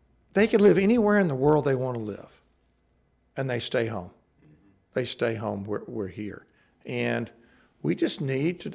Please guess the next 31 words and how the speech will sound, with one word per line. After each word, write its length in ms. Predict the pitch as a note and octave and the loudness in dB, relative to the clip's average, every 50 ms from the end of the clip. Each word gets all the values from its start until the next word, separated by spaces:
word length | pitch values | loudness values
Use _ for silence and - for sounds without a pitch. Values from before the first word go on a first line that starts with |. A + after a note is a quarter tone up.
| - - | -8 -6
understand 800 | C#3+ C#3+ C#3+ C#3 D#3 C#3 - - - G#2+ G2+ G2 F#2+ G#2+ A#2+ A2+ | -6 -6 -4 -6 -6 -8 -8 -8 -8 -8 -8 -8 -8 -8 -6 -6
that 160 | G#2+ - - _ _ _ _ _ _ - | -8 -8 -10 _ _ _ _ _ _ -10
we 60 | C3 | -8
need 220 | A#2+ B2 C3 D3 D#3+ | -6 -4 -4 -4 -4
to 40 | |
take 200 | - - F#3+ F3 | 0 0 0 0
care 120 | - F3+ E3+ | 2 2 2
of 60 | D#3 D3+ | 4 4
education. 640 | D3 C#3+ C#3 - - - A#2 G#2+ G#2+ - - A3 - - - - _ _ _ _ _ _ _ _ - | 2 2 0 -4 -4 -4 -4 -4 -4 -6 -8 -12 -14 -16 -20 -20 _ _ _ _ _ _ _ _ -6
Uh, 400 | - A2 G#2+ G#2+ G#2+ G#2 G#2+ G#2+ - _ _ _ _ _ - | -4 -2 -2 0 0 -2 -2 -4 -8 _ _ _ _ _ -8
I'm 140 | - C3+ D3 | -4 -2 -2
a 80 | C3 | 0
lucky 360 | B2+ C3+ C#3+ C#3 C#3 - C#3+ | 0 0 0 0 0 -4 -4
guy. 380 | B2+ A#2+ A2 G#2+ A2 A#2+ C#3+ D3+ - - _ _ _ _ _ - | -2 0 0 2 2 0 -2 -4 -8 -14 _ _ _ _ _ -14
I 140 | - A2+ A#2 | -10 -10 -6
got, 340 | A#2 A#2+ A2+ A2+ A2 - - - _ _ _ - | -4 -2 -2 -2 -2 -4 -8 -12 _ _ _ -8
my 120 | - A#2 A#2 | -6 -6 -2
dad, 260 | A#2 A#2 A2 C3 C3+ | 0 2 2 2 2
like 120 | B2+ A#2 | 0 -2
I 20 | - | -2
said, 140 | - - A#2+ | -2 -2 -2
repaired 320 | A#2+ - C#3 C3+ C3 C3+ - | -2 -2 -2 -2 -2 0 0
cotton 260 | E3 E3 - - A#2 | -2 0 0 -2 -4
gins. 240 | G#2+ G2+ G2 G2+ G#2+ | -6 -6 -6 -6 -6
I'm 240 | A2 A#2+ B2+ A#2 - _ _ _ _ _ _ | -4 -6 -6 -6 -10 _ _ _ _ _ _
come 160 | - D3 D3 | -4 -4 -4
from 180 | - C#3 C3+ B2+ | -2 -4 -4 -6
a 40 | A#2+ | -6
very 420 | A2 G#2 A2 A#2 A#2 C3+ D#3 E3+ D#3+ | -8 -4 0 2 4 4 4 4 2
blue-collar 640 | B2 B2+ C3 C3+ D3 C#3 C#3 - C#3+ C#3+ C#3 C#3 C3 - | 2 0 0 0 0 0 -2 -2 0 0 0 0 -2 -4
family. 520 | - - C3+ C3+ D3+ D#3+ B2+ - - - | -6 -6 -6 -6 -4 -6 -8 -10 -14 -16